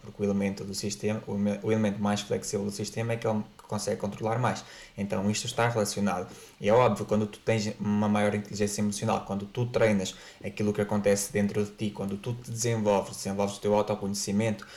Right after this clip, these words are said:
procuras ser uma pessoa mais consciente das tuas emoções, procuras ser uma pessoa mais consciente daquilo que tu estás a fazer, isso, sem dúvida alguma, que vai influenciar na tua persistência e vai influenciar nos momentos em que a persistência é precisa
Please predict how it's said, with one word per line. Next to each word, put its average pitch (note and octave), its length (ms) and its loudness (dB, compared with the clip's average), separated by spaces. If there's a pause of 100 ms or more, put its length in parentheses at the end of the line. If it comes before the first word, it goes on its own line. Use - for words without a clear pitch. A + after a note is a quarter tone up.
(140)
procuras G#2 420 2
ser G#2 140 0
uma G#2 160 2
pessoa G#2 340 2
mais G#2 300 4
consciente G#2 500 0
das G2+ 160 -4
tuas G2+ 240 -2
emoções, G2 500 -2 (240)
procuras G#2+ 380 2
ser G#2+ 100 -2
uma G#2+ 140 4
pessoa G#2 220 -2
mais G#2 260 0
consciente G#2 500 -2
daquilo G2+ 280 0
que - 60 -16
tu - 60 -12
estás G2+ 240 -2
a G#2 40 -8
fazer, A#2 440 0 (400)
isso, A2+ 320 -2
sem G2+ 260 2
dúvida G2 240 -2
alguma, A2+ 520 0 (240)
que A2+ 80 -6
vai A2+ 200 4
influenciar A2 540 0
na A2+ 80 0
tua A2 220 0
persistência A2+ 600 -4
e A2+ 40 0
vai A2+ 160 4
influenciar A2 520 0
nos A2+ 240 2
momentos A#2 640 2 (240)
em G#2+ 140 0
que A#2 80 4
a A2 60 8
persistência - 800 -2
é A#2 160 6
precisa A#2 720 0